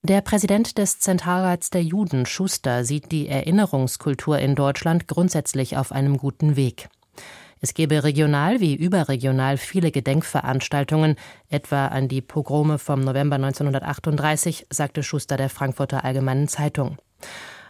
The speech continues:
Aus dem Gedenken an tote Juden müsse dann aber auch das Bewusstsein für den Antisemitismus in unserer Zeit erwachsen, der häufig in einem neuen Gewand erscheine.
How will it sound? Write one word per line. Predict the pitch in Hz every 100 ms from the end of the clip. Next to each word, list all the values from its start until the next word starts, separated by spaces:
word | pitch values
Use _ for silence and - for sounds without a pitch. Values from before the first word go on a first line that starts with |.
| _
Aus | - 139
dem | - 151 143
Gedenken | 147 156 196 - 202
an | 147 143
tote | - 170 175
Juden | 175 170 180 196 190 151
müsse | 151 -
dann | 160 139
aber | 139 139 143
auch | - 147 190
das | - 165 -
Bewusstsein | 180 147 165 - - 160 165
für | - 165
den | 160
Antisemitismus | 151 151 175 165 170 165 202 - 175 165
in | 147 151
unserer | 170 185 165 147 -
Zeit | - 139
erwachsen, | 147 139 147 - - 165 - - - _
der | 180 160
häufig | 170 180 220 -
in | 165 170
einem | 156 170 170
neuen | 151 156 170
Gewand | 170 170 175
erscheine. | - 143 - 131 123 127